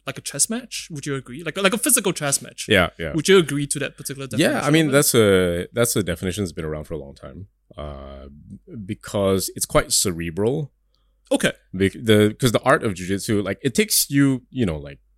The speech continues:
Speaker 2: an average of nine to twelve years to get your black belt.
Speaker 1: Sounds about nine to twelve. I-, is, is that, like, a, like, a speeded up version, or is that just the average length?
Speaker 2: It's the average length 'cause generally you get promoted based on how well you do when you're sparring.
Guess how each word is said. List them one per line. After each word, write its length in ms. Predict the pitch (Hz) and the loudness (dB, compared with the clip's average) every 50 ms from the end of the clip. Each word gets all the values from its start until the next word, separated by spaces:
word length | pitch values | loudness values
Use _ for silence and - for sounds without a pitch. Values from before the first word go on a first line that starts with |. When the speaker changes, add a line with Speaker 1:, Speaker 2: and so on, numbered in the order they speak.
| _ _ _ _ _ _ - | _ _ _ _ _ _ -8
Speaker 2:
an 100 | 104 101 | -6 -4
average 320 | 104 107 113 123 - - | -2 0 0 -2 -2 -2
of 200 | 87 73 - - - | -6 -6 -8 -10 -8
nine 400 | 85 87 90 92 95 98 98 95 | -6 -4 -2 0 0 0 0 0
to 160 | - - 85 | -2 -6 -8
twelve 340 | - - - 85 80 80 80 | -6 -6 -6 -6 -6 -8 -10
years 180 | 85 82 78 - | -10 -10 -10 -10
to 60 | 82 | -12
get 100 | 80 71 | -14 -14
your 120 | 73 71 | -16 -16
black 240 | 71 78 71 65 - _ | -16 -18 -18 -18 -20 _
belt. 260 | - - 139 - - _ _ | -20 -16 -16 -16 -18 _ _
Speaker 1:
Sounds 280 | - - 139 143 131 - | -16 -14 -14 -14 -16 -16
about 200 | _ - - _ _ - _ _ | _ -20 -20 _ _ -20 _ _
nine 340 | - 185 156 160 175 226 277 | -10 -6 -2 -2 -2 -2 -4
to 100 | 277 247 | -6 -10
twelve. 440 | - - - 147 143 151 - _ _ _ - | -12 -12 -14 -14 -14 -16 -18 _ _ _ -2
I-, 40 | 185 190 | 0 2
is, 220 | 208 202 175 - | 4 4 4 6
is 140 | - 180 151 | 4 4 4
that, 140 | 160 165 175 | 6 6 6
like, 200 | 170 165 - - | 6 4 2 0
a, 200 | 139 131 131 127 | -2 -4 -4 -6
like, 200 | 131 131 127 - | -6 -8 -10 -12
a 140 | 131 131 135 - | -14 -8 -2 2
speeded 540 | - - - - - - 147 135 139 131 | 2 4 4 2 0 -4 -6 -2 -2 -2
up 200 | - - - 170 | -4 -6 -10 -8
version, 300 | 185 190 202 196 233 247 214 | -6 -4 -4 -2 0 0 0
or 80 | 175 | 0
is 80 | 143 131 | -2 -2
that 120 | 139 135 135 | -4 -6 -4
just 220 | - 147 - - | -4 -4 -4 -4
the 160 | - 131 - - - - - | -6 -12 -18 -20 -14 -6 0
average 380 | 147 147 139 139 139 - - - | 2 2 2 0 -2 -8 -8 -10
length? 420 | 143 131 143 147 - - - - _ _ _ _ _ - | -10 -14 -14 -16 -18 -20 -20 -20 _ _ _ _ _ -4
Speaker 2:
It's 100 | 139 139 | -2 -2
the 120 | - - | 0 0
average 200 | 139 151 180 160 120 | 0 0 0 -2 -2
length 240 | 131 131 117 92 - | -4 -4 -4 -6 -6
'cause 120 | 117 104 | -6 -6
generally 560 | 85 104 101 107 117 120 127 131 135 139 - _ _ _ _ _ _ _ - 135 | -4 -2 -2 -2 -2 -2 -2 -2 -4 -4 -6 _ _ _ _ _ _ _ -6 -2
you 100 | 113 107 | 0 2
get 180 | - - - - | 2 2 4 4
promoted 400 | 104 95 92 92 101 113 101 87 | 4 6 6 6 4 4 2 0
based 240 | 90 90 92 - - | 0 0 0 0 -2
on 120 | 90 80 | -4 -4
how 420 | - - 101 98 95 95 98 95 - - - - _ _ _ | -2 0 2 4 4 4 2 0 -4 -10 -20 -20 _ _ _
well 300 | - 87 90 92 92 92 | -4 0 2 2 2 2
you 120 | 87 80 78 | 0 -2 -2
do 240 | 73 92 92 92 87 | -2 0 0 0 0
when 180 | 80 78 76 78 | -2 -4 -8 -8
you're 100 | 76 - | -6 -4
sparring. 460 | - - - 78 73 71 69 65 | -4 -4 -6 -8 -14 -16 -18 -20